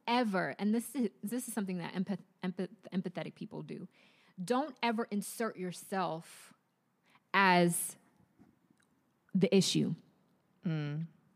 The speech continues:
Speaker 1: Don't ever insert yourself as
Speaker 2: Oh,
Speaker 1: the
Speaker 2: I do
Speaker 1: issue.
Speaker 2: that. I've done that.
Speaker 1: Don't do that. Just talk about how they're making you feel. Don't
Speaker 2: Yeah.
Speaker 1: talk about, like, "Well, I know that you let me stay," and all this other stuff,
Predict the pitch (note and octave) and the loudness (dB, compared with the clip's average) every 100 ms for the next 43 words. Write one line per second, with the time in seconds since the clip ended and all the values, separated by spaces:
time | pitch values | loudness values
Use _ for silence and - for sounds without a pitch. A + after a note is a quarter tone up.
0 | _ F3 G#3+ A#3 A3 A3 G#3+ A3 G#3 F3 | _ 4 6 6 4 6 6 6 4 4
1 | F#3+ E3+ - E3+ D#3+ E3 E3 G#3 D3 F3+ | 4 2 4 6 8 8 8 8 8 8
2 | F3 D#3+ C#3 C#3+ D3 - F3+ G#3 G3+ G3 | 8 6 4 0 0 0 6 6 8 8
3 | G#3+ E3+ F#2+ - - - _ _ - B3 | 8 6 2 -4 -12 -20 _ _ 4 4
4 | - D4 C#4 A#3 A3 G#3+ A3 A3+ G3+ F3 | 4 4 6 6 6 4 6 4 6 4
5 | A#3 B3 A3+ G#3 G#3 F#3 F3 D#3+ E3+ A#2+ | 4 6 6 4 4 4 4 0 -4 -4
6 | D2+ F3 _ - F3+ F3 D#3+ D#3+ B3 A#3+ | -4 -10 _ -6 6 8 10 8 6 6
7 | A3 G#3 G3 F#3+ G#3+ G#3+ A3 A3 A3+ A#3 | 4 4 4 2 4 2 6 8 8 8
8 | A#3+ A3+ G#3 G#3+ G#3 A3 A3+ - A3+ G#3 | 8 6 4 4 6 6 6 4 6 8
9 | G#3 G3+ G3+ G3 F#3 F#3+ G3+ G#3+ G3+ G#3 | 8 6 6 6 6 4 4 4 4 2